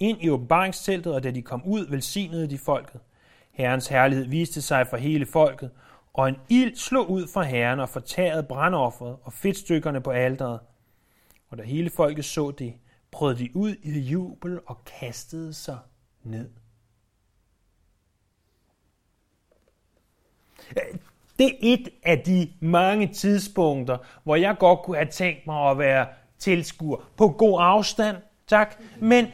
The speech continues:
men gerne tilskuer og se, hvordan det har set ud, da en ild fra Herren fortærede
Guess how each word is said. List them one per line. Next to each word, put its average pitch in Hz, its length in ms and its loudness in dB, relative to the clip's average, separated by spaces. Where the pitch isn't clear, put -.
men 269 180 0
gerne 254 420 2
tilskuer 247 960 0
og 196 140 2
se, 349 400 4
hvordan 247 480 6
det 226 80 2
har 202 120 8
set 190 300 2
ud, 208 280 0
da 151 280 0
en 156 80 -2
ild 240 360 4
fra 214 120 2
Herren 160 500 6
fortærede 196 760 4